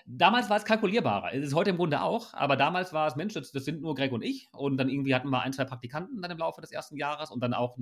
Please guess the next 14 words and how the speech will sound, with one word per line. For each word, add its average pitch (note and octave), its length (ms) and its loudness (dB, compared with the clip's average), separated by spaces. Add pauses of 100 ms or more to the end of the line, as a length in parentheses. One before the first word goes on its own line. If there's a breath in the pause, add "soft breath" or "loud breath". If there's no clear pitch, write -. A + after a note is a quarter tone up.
(120)
gegen A#2 220 -4
Ende D#3 240 -6
vom C#3 140 -4
ersten C3 300 -8
Jahr B2 260 -2
den, A2+ 360 -4 (360 loud breath)
ähm, G#2+ 360 -4
den, G2+ 320 -6
den G2 160 -8
Dominik C#3 320 0
als A2+ 100 -2
ersten A#2 240 -6
festen E3 300 -6
Mitarbeiter, D#3 580 -10